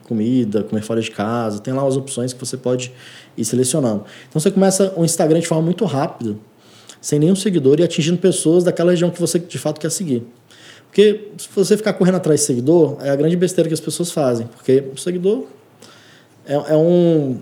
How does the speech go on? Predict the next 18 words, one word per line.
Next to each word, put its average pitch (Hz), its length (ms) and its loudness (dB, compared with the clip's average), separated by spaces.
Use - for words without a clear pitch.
é - 40 -14
meio 160 220 2
que 180 120 -4
vazio, 170 360 4
assim. 139 200 0
Se 143 120 -2
não 131 80 0
for - 120 -2
um, 151 280 0
um - 20 -4
seguidor 139 300 2
realmente 139 320 0
que 127 260 0
consumiria 139 720 4
daquela 135 260 0
região 135 500 2
e 127 40 -6
tal. 113 220 -4